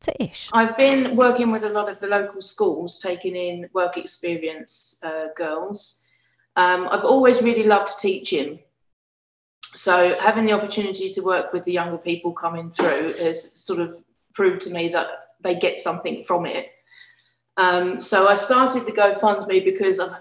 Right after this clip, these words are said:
Speaker 2: had such a lot of girls come through. I need more space and I need more equipment so that I can teach them more and better. Um,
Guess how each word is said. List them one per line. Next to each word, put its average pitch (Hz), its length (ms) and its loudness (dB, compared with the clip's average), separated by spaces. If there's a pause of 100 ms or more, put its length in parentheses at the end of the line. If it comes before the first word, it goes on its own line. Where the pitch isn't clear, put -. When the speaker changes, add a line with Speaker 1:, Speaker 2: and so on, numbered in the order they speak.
(120)
Speaker 2:
had 202 260 -4
such 233 260 0
a 220 60 2
lot 220 160 2
of - 60 -8
girls 190 320 0
come 185 180 -6
through. 175 480 2
I 180 80 -6
need 185 240 -4
more 180 160 -2
space 202 720 -6
and 170 80 -8
I 175 60 -6
need 175 200 -4
more 175 200 0
equipment 170 500 -6
so 185 140 -8
that 175 140 -6
I 180 80 -4
can 175 340 -10 (140)
teach - 320 -4
them 170 260 -8 (680)
more 170 460 -2
and 160 80 -12
better. - 420 -6 (1000)
Um, 185 380 2